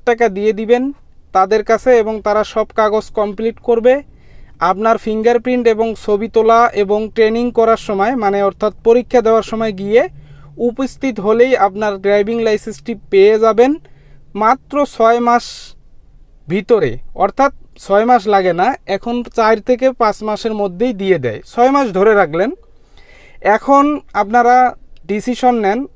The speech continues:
নিজেরা করবেন নাকি দালালের মাধ্যমে করবেন। এখন আমি বলবো, আপনারা ড্রাইভিং লাইসেন্স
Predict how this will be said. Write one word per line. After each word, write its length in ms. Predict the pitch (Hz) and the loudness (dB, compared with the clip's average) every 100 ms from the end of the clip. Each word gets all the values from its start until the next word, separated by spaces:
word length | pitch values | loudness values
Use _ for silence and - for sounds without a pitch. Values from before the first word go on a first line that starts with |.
| _ | _
নিজেরা 500 | 196 190 214 233 240 | -6 -4 0 2 2
করবেন 420 | 233 233 226 269 | 2 2 2 0
নাকি 500 | 185 185 185 190 196 | 0 -2 -4 -4 -6
দালালের 420 | 175 180 196 202 202 | -2 2 4 4 2
মাধ্যমে 460 | 185 151 165 185 | -2 -4 -4 -4
করবেন। 420 | 185 180 120 107 - - - - - - | -2 -2 -2 -8 -12 -20 -20 -20 -20 -4
এখন 360 | - 220 269 269 | -2 0 2 2
আমি 160 | 262 | 2
বলবো, 320 | 233 233 226 240 | 2 0 2 2
আপনারা 540 | 202 196 202 226 233 | 2 0 0 2 2
ড্রাইভিং 560 | 185 202 208 208 240 233 | 2 2 2 2 -2 2
লাইসেন্স 520 | 214 208 196 202 | 2 0 -2 -4